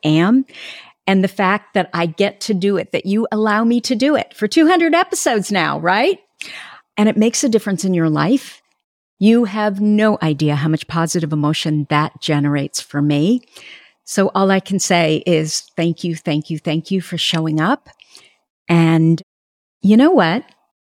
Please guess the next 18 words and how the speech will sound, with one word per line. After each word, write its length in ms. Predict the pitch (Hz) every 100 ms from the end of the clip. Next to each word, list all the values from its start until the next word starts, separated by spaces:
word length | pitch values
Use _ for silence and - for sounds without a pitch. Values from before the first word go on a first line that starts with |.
| _ -
I 460 | 202 214 220 247 262 -
would 300 | 175 170 160
love 720 | 156 160 165 143 - - - _ _ _ _ _ -
to 120 | 202
have 260 | 165 180 165
one 300 | 151 160 226
of 100 | 240
you 200 | 220 202
on 180 | 180
the 60 | 175
podcast. 580 | 147 151 151 - - -
So 220 | - 170
this 200 | 180 -
is 140 | 175
what 120 | 165 151
I 80 |
would 220 | 147 151 143
love. 320 | 123 -